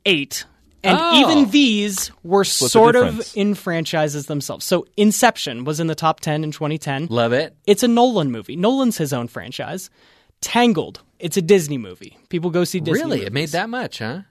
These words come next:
Speaker 1: Gravity and Interstellar, both big space movies. And
Speaker 2: Yeah.
Speaker 1: Interstellar was another Nolan one.
Speaker 2: Yep.
Speaker 1: Inside Out, Disney. Zootopia, Disney. The Martian, big space movie. Those are the
Speaker 2: And
Speaker 1: only
Speaker 2: also
Speaker 1: ones.
Speaker 2: now Disney, right? <laughs>
Speaker 1: Those are the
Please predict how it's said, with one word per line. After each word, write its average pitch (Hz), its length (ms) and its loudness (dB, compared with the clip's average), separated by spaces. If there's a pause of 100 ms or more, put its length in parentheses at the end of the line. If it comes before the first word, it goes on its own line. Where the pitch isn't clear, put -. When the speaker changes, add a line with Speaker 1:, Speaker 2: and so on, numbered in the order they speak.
(240)
Speaker 1:
Gravity 214 680 4 (220)
and 160 140 -4
Interstellar, 165 720 -2 (180)
both 160 260 0
big 165 160 0
space - 380 -4
movies. 147 360 -4
And 147 100 0
Speaker 2:
Yeah. 170 80 2
Speaker 1:
Interstellar 165 440 2
was 147 160 -2
another 151 260 0
Nolan 135 400 0
one. 123 260 -6
Speaker 2:
Yep. 98 260 -6 (320)
Speaker 1:
Inside 190 420 4
Out, 202 220 2 (120)
Disney. 156 520 -6 (120)
Zootopia, 196 680 2 (120)
Disney. 143 480 -2 (200)
The 190 80 -2
Martian, 226 500 2 (500)
big 147 220 -4
space 226 420 2
movie. 151 320 -8 (300)
Those 247 220 4
are 320 80 2
the 247 240 0 (180)
Speaker 2:
And 254 140 4
Speaker 1:
only 311 240 6
Speaker 2:
also 277 100 6
Speaker 1:
ones. 233 160 6
Speaker 2:
now 117 220 0
Disney, 101 500 -6
right? 104 380 -2 (100)
<laughs> - 100 -10
Speaker 1:
Those 208 240 4
are 247 60 2
the 220 140 0